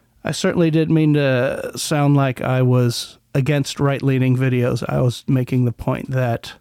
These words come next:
I'm not looking for all right-leaning videos. Uh, I'm looking for balance,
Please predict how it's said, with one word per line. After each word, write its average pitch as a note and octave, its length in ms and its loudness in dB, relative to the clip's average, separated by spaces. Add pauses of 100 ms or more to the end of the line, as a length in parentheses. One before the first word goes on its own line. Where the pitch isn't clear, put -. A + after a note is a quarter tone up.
(840)
I'm D3 260 2
not D#3 260 0
looking C#3+ 540 2
for C3 520 0 (220)
all D3 420 2
right-leaning C3 640 2 (340)
videos. B2 800 0 (880)
Uh, B2 360 0 (240)
I'm C#3 240 2
looking B2+ 340 2
for C3 280 -4
balance, B2+ 640 -2